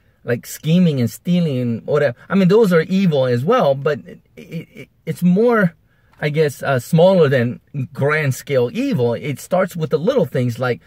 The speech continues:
full of labor, annoyance, hardship, is, is, is in a physical sense, ethical sense, whatnot, right?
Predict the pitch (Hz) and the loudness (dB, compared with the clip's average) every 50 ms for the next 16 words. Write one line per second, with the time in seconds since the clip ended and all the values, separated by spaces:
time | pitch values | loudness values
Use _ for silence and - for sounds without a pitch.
0 | _ _ _ _ - 170 175 190 190 190 175 170 196 262 311 233 131 110 - 110 | _ _ _ _ 0 2 2 2 2 2 2 2 2 0 0 0 -2 -2 -2 -4
1 | - _ _ - 139 147 160 185 226 240 196 151 120 113 - - - - - 254 | -8 _ _ -2 0 2 2 2 2 0 0 -2 -4 -6 -10 -12 -8 -6 -6 -4
2 | 277 - - - 120 - - _ _ _ _ _ _ _ _ - 143 143 147 - | -6 -6 -4 -4 -4 -4 -6 _ _ _ _ _ _ _ _ -8 -6 -6 -6 -6
3 | - 165 160 139 123 143 - - 143 135 143 131 110 - - 185 190 180 170 170 | -6 -6 -6 -6 -6 -10 -8 -6 -6 -4 -2 -4 -4 -4 -2 0 0 0 0 -2
4 | - 165 165 - - 160 147 151 160 160 - - 156 156 - 170 165 135 135 - | -2 -6 -8 -4 -2 -2 0 -2 -2 -4 -2 -2 -2 -2 -2 -4 -6 -8 -10 -6
5 | - 139 131 135 135 131 131 - - - _ _ _ - 120 135 139 127 127 120 | -2 -2 0 0 0 -2 -6 -10 -14 -20 _ _ _ -6 -2 -2 -2 0 -2 -2
6 | 113 95 - - - 117 127 147 156 | -4 -6 -8 -8 -6 -4 -4 -4 -4